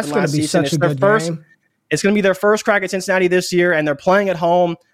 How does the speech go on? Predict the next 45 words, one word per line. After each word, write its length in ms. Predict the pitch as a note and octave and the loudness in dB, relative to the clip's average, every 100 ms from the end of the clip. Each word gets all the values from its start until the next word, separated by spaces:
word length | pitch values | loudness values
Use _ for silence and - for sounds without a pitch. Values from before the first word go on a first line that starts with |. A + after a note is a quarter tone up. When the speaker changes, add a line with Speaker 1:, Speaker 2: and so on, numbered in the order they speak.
| _ - | _ -4
Speaker 2:
I 100 | F3 | -2
think 160 | G3 | 0
Lamar 240 | F3+ F3+ F3+ | 0 2 2
Jackson's 260 | F3+ F3+ | 2 -2
gonna 120 | F3+ D#3+ | -4 -6
put 140 | F#3 | -8
the 40 | |
team 160 | F3+ F#3 | -4 -2
on 60 | F3 | -2
his 100 | D3 | 0
back, 260 | D#3 D#3 | 0 0
and 60 | D3+ | -2
I 40 | |
think 80 | D3+ | -4
they're 80 | D3 | -2
gonna 160 | C#3+ C3+ | 0 2
win 280 | C#3+ C#3 | 2 0
pretty 260 | C3 E3+ F3 | -2 -2 -2
easily. 400 | D#3+ D#3+ C3 B2+ | -2 -4 -4 -4
We 140 | B2+ | 2
all 200 | F3 A3 A3+ | 4 4 2
thought 380 | A3+ G#3 G#3 E3+ | 0 2 2 -2
that 100 | D#3+ | 0
Buffalo 420 | D#3+ F#3 G3+ F#3+ | 0 0 0 0
would 140 | F3 | 0
go 240 | E3+ F3+ F#3 | 2 2 2
in 180 | F#3 F3 _ _ _ E3 | 0 -2 _ _ _ -2
and 180 | D3 | -2
beat 300 | C3+ G3+ G3 - | 0 0 -2 -4
the 120 | D#3 | -4
shit 340 | - - F#3 F#3 | -2 0 0 0
out 120 | E3 | -2
of 80 | D#3 | 2
Baltimore 460 | E3+ E3+ E3+ E3 | 2 2 0 -2
because 240 | D#3 E3+ E3+ | 0 -2 0
of 60 | |
that 140 | F3 E3 | 0 -2
pass 220 | F3 E3+ | -2 -4
defense. 340 | E3+ E3+ E3 | -4 -4 -2
Now, 160 | D#3+ D3+ | 0 0
it 60 | D#3 | 2
was 180 | F#3+ E3 | 0 0
raining 300 | F3+ F#3 E3+ | 0 2 2
a 60 | |
lot, 300 | D#3 D#3 D3+ | 2 2 0